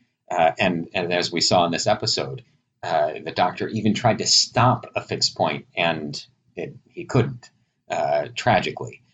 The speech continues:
So I, I thought that was kinda interesting. He, even though he didn't, they, they didn't use the words fixed point in Classic Who, uh, the concept is still there.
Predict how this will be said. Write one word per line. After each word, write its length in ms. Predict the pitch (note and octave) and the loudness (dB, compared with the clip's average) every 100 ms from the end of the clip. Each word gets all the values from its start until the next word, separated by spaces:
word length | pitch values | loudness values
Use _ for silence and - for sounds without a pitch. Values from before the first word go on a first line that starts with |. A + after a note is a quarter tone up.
| - | 0
So 340 | F3 C#3+ A2+ | 4 4 4
I, 200 | B2+ A2+ | 2 2
I 80 | B2+ | 2
thought 240 | A#2+ C#3 B2 | 4 4 4
that 140 | A#2+ | 4
was 120 | A#2+ | 4
kinda 220 | - B2+ | 4 4
interesting. 560 | B2 B2+ F2 D2+ - D2+ | 4 4 2 0 0 -6
He, 120 | G#2 | -6
even 320 | G#2 C3 C#3 | 0 4 4
though 100 | C#3+ | 4
he 80 | C#3 | 6
didn't, 320 | B2+ B2+ B2 - - | 8 8 6 0 -6
they, 220 | B2 A2+ | 0 0
they 220 | - G#2+ | 2 2
didn't 300 | F#2+ A#2 B2 | 4 8 8
use 180 | B2+ A#2 | 8 6
the 100 | C3+ | 6
words 560 | A2+ A#2+ A2 F#2+ - | 6 6 6 4 2
fixed 380 | - F#2+ - - | -2 -4 -4 -4
point 320 | F2 D#2+ C#2 _ _ | -4 -4 -6 _ _
in 160 | G2+ F2 | -14 -8
Classic 400 | - E2 - D#2 | 0 0 0 -4
Who, 260 | F2+ C#2 - _ _ _ _ | -6 -6 -12 _ _ _ _
uh, 160 | F2+ E2+ | -2 -2
the 80 | |
concept 640 | F2+ - A2 F#2+ - E2 - | -2 0 0 0 0 0 0
is 260 | F2+ E2+ | -2 2
still 380 | - - F2 D#2 D2 | 2 2 0 0 -2
there. 380 | D#2+ D2 B1 | -2 -2 -4